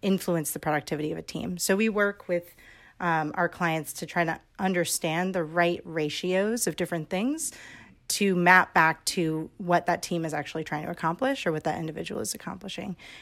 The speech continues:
And I kind of think of it, I mean, again, it's relative and it really does depend on what you're trying to do. But I would say if you asked me to define a productive day for the average person or team, it would have kind of, like, a mix of five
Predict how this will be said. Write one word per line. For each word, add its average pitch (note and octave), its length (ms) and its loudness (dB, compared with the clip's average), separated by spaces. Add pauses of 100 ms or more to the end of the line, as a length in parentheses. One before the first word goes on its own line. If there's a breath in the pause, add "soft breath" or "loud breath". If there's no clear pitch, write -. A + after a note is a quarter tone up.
(120 loud breath)
And G3 100 4
I G#3 80 8
kind A3 180 4
of G#3+ 80 0
think G#3 180 0
of F3+ 80 2
it, F3 140 6
I F#3+ 60 -2
mean, F3 300 0 (100)
again, G3 400 4
it's - 260 -6
relative F#3 600 2
and F3+ 140 -4
it E3 160 -6
really F3 240 2
does D#3 280 0
depend D#3+ 440 -2
on D#3 180 -2
what D#3 140 -6
you're E3+ 80 -6
trying D3+ 220 -4
to D3 80 -4
do. F3 300 -4
But D#3+ 200 0
I F#3 100 0
would F3+ 140 -2
say E3+ 400 4 (500 loud breath)
if G3+ 120 -4
you A3 100 8
asked G3+ 200 8
me G3 100 0
to F3 100 -4
define F3 480 0
a F#3 40 -2
productive F#3+ 480 -2
day F#3 220 4
for F3+ 160 -4
the D#3+ 200 -4
average D#3+ 680 2
person D#3+ 380 -4
or D#3 100 -4
team, E3+ 360 -4
it E3+ 100 -4
would D#3+ 140 -6
have E3 360 -2
kind E3 180 -6
of, D3 80 -6
like, D#3 140 -4
a D#3 60 -4
mix D3+ 340 -6
of D3+ 100 -4
five - 640 -8